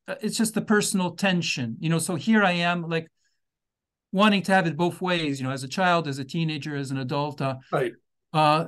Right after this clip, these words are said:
Speaker 1: and the both ways is that, um, you know, I, I, I'm kind of, like, God friendly, you know, <laughs> like,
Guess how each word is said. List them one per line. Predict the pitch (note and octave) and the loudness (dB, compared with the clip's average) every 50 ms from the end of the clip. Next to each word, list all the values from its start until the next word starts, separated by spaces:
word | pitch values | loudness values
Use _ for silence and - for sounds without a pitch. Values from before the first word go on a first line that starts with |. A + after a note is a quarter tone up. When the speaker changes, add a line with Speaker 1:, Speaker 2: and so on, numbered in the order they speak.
| - | 0
Speaker 1:
and | A3 F3+ F#3 F3+ | 2 4 4 4
the | F#3 | 6
both | E3+ A3+ A#3 A3+ A3+ | 6 6 6 6 6
ways | A3+ G#3 G#3+ G#3 F#3+ F3 | 4 4 4 4 4 2
is | F3+ E3+ F3+ | 0 0 2
that, | F#3 F3 F3 F3 - - | 2 2 2 0 -2 -2
um, | F3 D#3+ E3 D#3+ B2 _ _ _ _ _ _ _ _ _ _ _ _ _ _ _ _ _ _ _ _ _ _ _ _ _ _ _ _ _ _ _ _ _ _ _ _ _ _ _ _ _ _ _ _ _ _ B3 _ _ _ B3 A#3+ A#3+ A#3+ _ _ _ _ _ _ _ _ _ _ - A#3+ A3+ A3 _ _ _ _ | -2 -2 -2 -4 -8 _ _ _ _ _ _ _ _ _ _ _ _ _ _ _ _ _ _ _ _ _ _ _ _ _ _ _ _ _ _ _ _ _ _ _ _ _ _ _ _ _ _ _ _ _ _ -20 _ _ _ _ _ -20 _ _ _ _ _ _ _ _ _ _ _ -20 _ _ -20 _ _ _ _
you | _ G3 G3+ G3+ A3+ C4+ C#4+ | _ -20 -16 -10 -4 0 2
know, | B3 A3+ G#3+ G#3+ A3 | 4 4 4 2 0
I, | A3 A3 B3 C4+ A#3+ - A3 A#3+ C4+ | 0 0 -2 -2 -2 -2 -2 -2 -4
I, | C4 C4+ - - | -4 -6 -4 -2
I'm | C4 C4 A#3+ | 0 0 0
kind | A#3 B3 C#4+ C#4+ C#4 | 0 0 -2 0 0
of, | C#4 A3 G#3+ | -2 -2 -2
like, | A#3 A3+ G#3+ F3 E3+ | -2 -2 -2 -4 -2
God | F3 G#3 G3+ F#3+ F#3+ E3 | 2 6 6 6 4 2
friendly, | E3 - G3 F3+ F3+ F3+ F#3+ G#3 A#3 C4 | -2 -4 -2 -2 -2 -2 -2 -2 -2 -2
you | C4+ A#3+ F#3+ F#3 G3 | -2 -4 -4 -4 -2
know, | G3 E3 E3 F3 - | -2 -2 -2 -4 -4
<laughs> | - | -6
like, | A#3+ A#3 - - | -6 -6 -6 -6